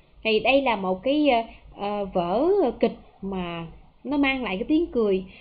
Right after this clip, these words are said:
à, cho khán giả, nhưng mà nó mang lại một cái, ờ, nó còn mang lại một cái bài học hết sức là thâm thúy cho chúng ta, à, về, ờ, những ai là, à, muốn học đòi làm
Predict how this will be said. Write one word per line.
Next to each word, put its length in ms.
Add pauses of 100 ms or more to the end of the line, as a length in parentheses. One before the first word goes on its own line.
(180)
à, 240
cho 100
khán 240
giả, 220
nhưng 260
mà 120
nó 120
mang 260
lại 120
một 200
cái, 200
ờ, 120 (260)
nó 80
còn 260
mang 220
lại 160
một 160
cái 100
bài 180
học 300
hết 80 (100)
sức 160
là 280 (240)
thâm 220
thúy 240
cho 80
chúng 200
ta, 320 (280)
à, 180
về, 500
ờ, 140
những 200
ai 280
là, 220 (440)
à, 200
muốn 220
học 180
đòi 120
làm 160